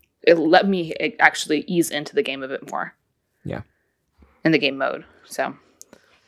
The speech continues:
Speaker 2: Uh, there's a new expansion out, and I'm mentioning
Speaker 1: Yes.
Speaker 2: this because the new expansion for
Speaker 1: Is new.
Speaker 2: Shurima, the sand people, not
Speaker 1: Mm-hmm.
Speaker 2: really sand people,
Speaker 1: <laughs>
Speaker 2: people of the desert?
Speaker 1: Um,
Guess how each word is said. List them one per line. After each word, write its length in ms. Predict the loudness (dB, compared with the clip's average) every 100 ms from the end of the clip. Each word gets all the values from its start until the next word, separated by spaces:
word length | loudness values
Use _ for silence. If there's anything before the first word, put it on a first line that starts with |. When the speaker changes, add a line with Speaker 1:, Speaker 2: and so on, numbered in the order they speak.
| _ _ -2
Speaker 2:
Uh, 500 | 2 2 2 2 2
there's 280 | 2 2 2
a 60 | 2
new 160 | 2
expansion 540 | 2 0 0 0 0 -4
out, 200 | -4 -8 -6
and 120 | -4
I'm 160 | -2 0
mentioning 340 | 2 4 4
Speaker 1:
Yes. 80 | 2 -2 -2
Speaker 2:
this 60 |
because 440 | -4 0 2 0 -2
the 100 | 0
new 180 | 2 2
expansion 800 | 0 -2 0 0 0 -2 -2 -6 _ _ _ _ -10 -2
for 80 |
Speaker 1:
Is 140 | 0 2
new. 140 | 2 2
Speaker 2:
Shurima, 420 | 0 -2 -4 -6
the 80 | -6
sand 720 | -2 2 2 2 2 -2 -4 -12 _ _ _ _ _ _ _ _ _ _ _ _ _
people, 340 | -10 -6 -6 -8 _ _ -6
not 160 | -2
Speaker 1:
Mm-hmm. 80 | -2
Speaker 2:
really 140 | -4 -8
sand 260 | -10 -4
people, 220 | -2 -2 -6 -12
Speaker 1:
<laughs> 140 | _
Speaker 2:
people 240 | -12 -6 -4
of 100 | -4
the 220 | -6 -8 _ _ _ _ _ _ _ _ _ -4
desert? 360 | -2 -2 -4 -6 _ _ _ _ _ _ 0
Speaker 1:
Um, 580 | 2 2 -2 -4 -8